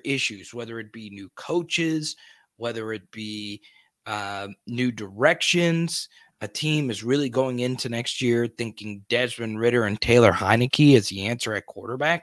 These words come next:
Really? Um, I, I just find these N F C quarterbacks that have proven something,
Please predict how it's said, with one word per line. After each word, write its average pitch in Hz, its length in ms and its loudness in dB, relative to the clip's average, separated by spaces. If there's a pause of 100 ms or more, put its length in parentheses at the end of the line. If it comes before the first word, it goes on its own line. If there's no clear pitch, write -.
Really? 175 480 -2 (640)
Um, 143 500 4 (600)
I, 147 240 0 (100)
I 160 100 6
just 180 280 -2
find 120 800 -2 (240)
these 123 400 -4
N 131 100 -4
F 123 120 0
C 123 140 -6
quarterbacks 117 540 -4
that 113 140 -4
have - 180 -12
proven 180 580 2
something, 101 760 -4